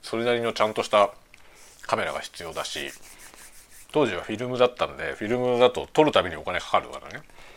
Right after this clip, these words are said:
だから、結構な覚悟がないと、もう始められなかったっていう感じなんですよね。そういう時代だったの。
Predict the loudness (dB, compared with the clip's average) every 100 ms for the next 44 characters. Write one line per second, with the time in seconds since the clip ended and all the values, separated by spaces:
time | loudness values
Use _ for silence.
0 | -20 -20 -20 -20 -20 -20 -20 -20 -12 -8
1 | -8 -10 -14 -20 -20 -20 -20 -20 -20 -20
2 | -20 -20 -20 -20 -20 -20 _ -20 -20 -10
3 | -4 -2 0 -2 -2 -4 -2 -4 -6 -8
4 | -10 -12 -16 -20 -20 -20 -20 -20 _ -20
5 | -16 -8 -4 2 4 4 4 2 0 -4
6 | _ _ -10 -8 -8 -14 -20 _ -20 -20
7 | _ -4 -4 -4 -8 -8 -8 -8 -10 -16
8 | -10 -10 -10 -8 -4 -2 0 0 0 -4
9 | -16